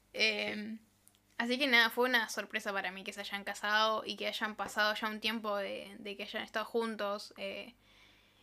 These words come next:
Speaker 1: y que, bueno, se los ve bien dentro de todos, más allá de que en las redes sociales se muestra solo lo bueno.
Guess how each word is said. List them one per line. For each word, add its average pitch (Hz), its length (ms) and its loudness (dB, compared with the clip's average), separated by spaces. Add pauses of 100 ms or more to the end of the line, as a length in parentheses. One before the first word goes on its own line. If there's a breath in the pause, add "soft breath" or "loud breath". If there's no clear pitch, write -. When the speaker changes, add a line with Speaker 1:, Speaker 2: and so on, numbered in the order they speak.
(160 soft breath)
Speaker 1:
y 214 180 -8
que, 214 520 -6 (140)
bueno, 202 220 -2
se 202 160 -6
los 196 140 -4
ve 214 80 0
bien 220 240 2
dentro 214 280 0
de 202 80 0
todos, 214 180 0
más 208 140 -8
allá 208 240 0
de 208 160 0
que 196 380 -6 (100)
en 214 100 -4
las 214 160 -6
redes 226 160 0
sociales 226 380 2
se 214 100 -4
muestra 214 340 -4
solo 220 220 -4
lo 208 100 -2
bueno. 208 320 -6